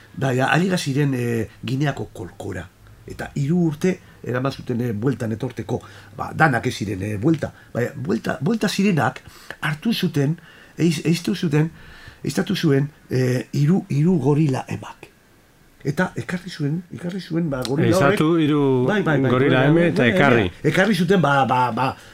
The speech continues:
Speaker 1: tximur-, tximurtute, eh, galtzoz beteak edo ez da izelan, ba, ekarri zuten. Eta ipini zioten izena, gor ile. Ile, u-, ulea.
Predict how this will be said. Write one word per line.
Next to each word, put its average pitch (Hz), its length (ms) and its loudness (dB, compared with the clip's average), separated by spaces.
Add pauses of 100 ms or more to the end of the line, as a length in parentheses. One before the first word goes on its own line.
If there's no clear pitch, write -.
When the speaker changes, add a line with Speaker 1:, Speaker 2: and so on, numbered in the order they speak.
(160)
Speaker 1:
tximur-, 143 380 2
tximurtute, 127 680 0 (260)
eh, 127 280 0
galtzoz 113 440 -4
beteak 117 600 -2
edo 104 260 -4
ez 98 60 -8
da 135 140 0
izelan, 135 400 -2 (160)
ba, - 160 -12
ekarri 139 280 -8
zuten. - 360 -10 (840)
Eta - 340 0
ipini 180 280 -2
zioten 147 360 -4
izena, 156 340 -2 (260)
gor 202 380 0 (440)
ile. 180 380 4 (920)
Ile, 180 340 6
u-, 170 260 4
ulea. 180 400 4